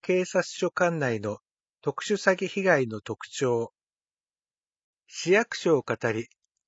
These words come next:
還付金でエーティーエムに誘引し振り込ませる還付金詐欺。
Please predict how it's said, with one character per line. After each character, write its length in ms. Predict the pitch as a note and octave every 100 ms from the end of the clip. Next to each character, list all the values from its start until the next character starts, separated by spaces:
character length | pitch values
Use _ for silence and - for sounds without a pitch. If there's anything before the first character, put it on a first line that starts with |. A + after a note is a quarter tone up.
| _
還 240 | - F3+ G3
付 180 | - -
金 240 | F#3 F3+
で 220 | F3 F3 -
エ 160 | F3 F#3
ー 60 | -
テ 120 | G3
ィ 180 | F#3+ G3
ー 60 |
エ 20 |
ム 140 | F3+ D3+
に 200 | B2+ A2+
誘 240 | B2+ C3+ C#3
引 120 | C3
し 360 | - B2 C3 _
振 80 | -
り 120 | D3
込 160 | - D3+
ま 120 | C#3
せ 160 | - B2+
る 180 | A2 - _
還 200 | - G3+ -
付 100 | F3
金 220 | - D#3+
詐 260 | D#3 - C#3
欺。 140 | F#2+